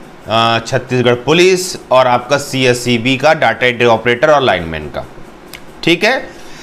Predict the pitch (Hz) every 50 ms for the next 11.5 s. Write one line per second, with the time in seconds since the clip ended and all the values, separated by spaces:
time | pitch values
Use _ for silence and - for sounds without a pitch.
0 | - - - - - 135 - - 180 202 226 247 233 196 226 220 202 185 175 170
1 | 170 190 208 208 196 185 208 - - - - 143 139 - - - 160 175 214 240
2 | 185 156 170 147 131 120 156 147 160 165 156 113 117 156 147 127 123 123 160 165
3 | - - 170 214 226 226 - 190 180 - - - 147 139 120 131 139 151 185 233
4 | 233 - - - - - - - - 180 180 - 196 196 175 175 165 127 117 104
5 | 101 104 98 - 101 95 95 104 101 95 98 95 90 90 - - - - - -
6 | - - - - - - - - - - - - - - - - - - - -
7 | - - - - - - - - - - - 156 139 139 - - 208 220 214 -
8 | 214 208 214 190 190 - - 185 196 196 202 160 139 139 127 131 131 143 165 190
9 | 190 185 190 190 196 185 185 175 185 - 190 185 180 175 190 208 208 190 - 156
10 | 165 175 170 - - 175 170 - - 180 180 175 185 190 190 151 143 - - 160
11 | 170 165 156 156 185 208 247 254 247